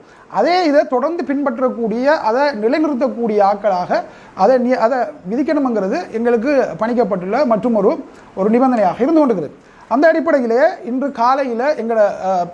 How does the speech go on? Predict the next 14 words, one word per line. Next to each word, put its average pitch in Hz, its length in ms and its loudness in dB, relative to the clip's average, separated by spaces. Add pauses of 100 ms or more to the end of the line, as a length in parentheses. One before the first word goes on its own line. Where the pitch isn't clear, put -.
(160)
நியமனம் 240 480 0 (400)
வக்ஃப் 202 260 0
சபையினால 233 640 2
மற்றும், 202 400 -2
அ, 180 280 4
முஸ்லிம் 202 280 -2
சமய 220 360 0
பண்பாட்டலுவல் 220 680 0
திணைக்களத்தினால 208 800 0 (320)
எங்களிடம் 214 400 2
ஒப்படைக்கப்பட்டதிலிருந்து 196 880 0
அதுல 214 260 0
குறிப்பிடப்பட்டிருக்கிற 220 680 -2 (100)
ஆட்களுக்கு 214 420 0